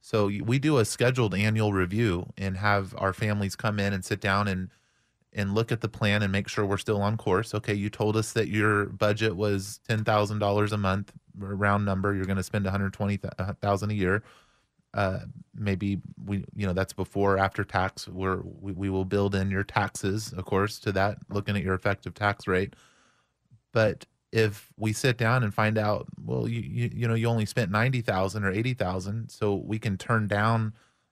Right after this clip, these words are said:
your income, turn off some of it,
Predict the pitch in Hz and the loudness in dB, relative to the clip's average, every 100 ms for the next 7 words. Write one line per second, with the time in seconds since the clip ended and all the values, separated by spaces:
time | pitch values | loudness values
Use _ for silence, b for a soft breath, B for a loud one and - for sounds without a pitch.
0 | - 98 - 123 151 - 87 98 117 - | -4 -2 0 0 0 0 0 -2 -6 -14
1 | _ _ _ - 117 107 127 - 107 98 | _ _ _ -2 2 2 0 0 0 0
2 | 101 110 | 0 0